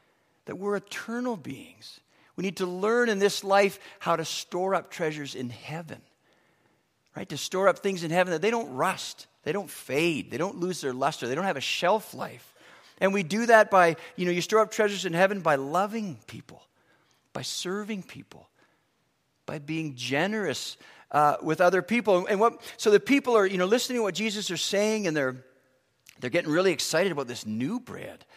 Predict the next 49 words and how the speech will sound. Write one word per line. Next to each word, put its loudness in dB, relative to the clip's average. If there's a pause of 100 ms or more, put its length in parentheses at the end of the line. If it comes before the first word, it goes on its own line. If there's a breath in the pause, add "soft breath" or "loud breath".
(200 soft breath)
right? 0
'Cause -10
they're -6
thinking -4
manna, 2
and, -2 (220 loud breath)
and -2
this -2
is -6
gonna 0
be -2
so 0
nice. 0 (340 loud breath)
Uh, 8
uh, 8
and 4
they're 4
like, 4
"Hey," 8
in 0
verse 0
thirty-four, 0
"Hey, 4
sir, 4
give 6
us 0
this -2
bread, 6
you 0
know, 0
give 0
us -2
this -6
bread 4
all 4
the 0
time." 2
And -2
then -2
in -6
verse -2
thirty-five, 2
here's -4
where -6
the -6
tide -2
starts -6
to -14
change. -10